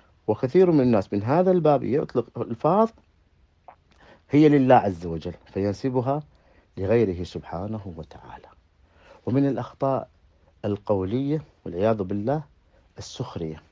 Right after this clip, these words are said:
والاستهزاء بآيات الله عز وجل أو بدين الله سبحانه وتعالى أو بربنا سبحانه وتعالى بكتابه بكلامه، أو استهزاء بسنة رسوله عليه الصلاة والسلام. والله عز وجل ذكر لنا آية،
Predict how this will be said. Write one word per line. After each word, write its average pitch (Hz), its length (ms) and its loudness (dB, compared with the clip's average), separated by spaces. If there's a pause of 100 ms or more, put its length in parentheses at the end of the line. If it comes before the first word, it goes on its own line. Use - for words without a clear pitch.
(560)
والاستهزاء 87 720 -12 (680)
بآيات 101 440 -4
الله 85 180 -6
عز 78 300 -12
وجل 78 320 -6 (800)
أو 101 80 -2
بدين 92 340 -4
الله 85 300 -4
سبحانه 82 580 -10
وتعالى 82 540 -8 (640)
أو 110 100 4
بربنا 104 460 0
سبحانه 95 540 -2
وتعالى 92 540 -4 (180)
بكتابه 107 600 0 (260)
بكلامه، 101 640 2 (480)
أو 120 120 6
استهزاء 113 460 0
بسنة 135 520 -4
رسوله 113 480 -4
عليه 123 220 -2
الصلاة 135 400 -8
والسلام. 156 380 -8 (680)
والله 117 320 4
عز 113 180 0
وجل 120 120 0
ذكر 170 260 2
لنا 156 460 0
آية، 123 240 -2